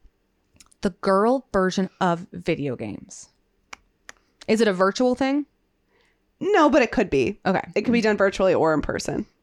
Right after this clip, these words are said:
Speaker 1: Okay, okay, okay, okay. It's not listening to the Carpool podcast, right?
Speaker 2: No.
Speaker 1: 'Cause that's could be.
Speaker 2: No.
Speaker 1: What? I have no idea.
Speaker 2: Book clubs.
Speaker 1: Totally.
Speaker 2: It's so book clubs.
Speaker 1: It's so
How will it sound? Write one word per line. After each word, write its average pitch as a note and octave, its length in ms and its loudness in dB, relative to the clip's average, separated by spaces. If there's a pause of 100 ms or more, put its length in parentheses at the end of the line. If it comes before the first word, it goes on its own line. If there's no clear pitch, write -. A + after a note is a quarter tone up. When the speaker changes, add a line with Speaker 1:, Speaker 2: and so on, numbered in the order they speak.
Speaker 1:
Okay, F3 300 -6
okay, - 100 -8
okay, - 280 -10
okay. G3+ 260 -12 (200)
It's - 140 -6
not C4+ 120 0
listening F#3+ 260 0
to F3 80 -2
the - 80 -8
Carpool E3 260 -4
podcast, E3+ 440 -8
right? F3+ 220 -6
Speaker 2:
No. F#3+ 440 -2
Speaker 1:
'Cause A3 100 0
that's - 420 -2 (500)
could F#3 80 -4
be. F3+ 60 0
Speaker 2:
No. F#3+ 340 -4 (440)
Speaker 1:
What? D#3 280 -2
I G3 80 0
have G3 140 -2
no E3 100 -2
idea. - 320 -8 (140)
Speaker 2:
Book F4 240 0
clubs. G#3+ 640 2 (920)
Speaker 1:
Totally. - 600 -6
Speaker 2:
It's G#4 160 -2
so D4 520 4
book - 240 4
clubs. A3 680 0 (120)
Speaker 1:
It's F#3 220 -6
so E3+ 640 -4